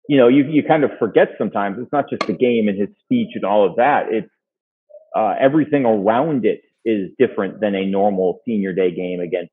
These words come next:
U N C, the, the, the, the ancillary stuff. But let's not lose sight of this. There is a senior day game against U N C, and I would argue, Steve, and this will be in the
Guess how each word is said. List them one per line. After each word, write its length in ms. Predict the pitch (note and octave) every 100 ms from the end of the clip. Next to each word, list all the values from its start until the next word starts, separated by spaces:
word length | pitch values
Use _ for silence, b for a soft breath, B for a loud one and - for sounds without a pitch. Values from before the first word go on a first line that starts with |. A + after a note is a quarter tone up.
| -
U 160 | F#2+
N 160 | F2 E2 -
C, 220 | G#2+ E2+
the, 160 | F2 -
the, 100 | F2+ -
the, 160 | F#2 -
the 200 | - G#2+
ancillary 600 | A2 - G2 F2 E2+ E2
stuff. 160 | - -
But 180 | - G#3+ - - - - _ _ _
let's 180 | D3+ -
not 120 | F#3
lose 160 | E3 D#3
sight 140 | F3+
of 80 | C3
this. 140 | G#2 F#2
There 240 | A#2+ D3 C#3+
is 420 | E3+ G#3+ G3+ B2+ -
a 180 | B2 -
senior 240 | A#2 G#2
day 160 | F#2+ F#2
game 240 | F#2 F#2
against 240 | F2+ F2+ F2
U 160 | G2+ F#2
N 140 | F2+ -
C, 260 | F#2+ F2+ -
and 80 | G#2+
I 240 | - E3+
would 200 | A#3+ F3+
argue, 480 | - A2 A2+ F#2+ F2+ -
Steve, 220 | F2+ G2+
and 260 | A#2 F2+ -
this 100 | G2 -
will 180 | F#2 E2+
be 220 | G2+ F#2+
in 120 | F2
the 200 | E2+ E2+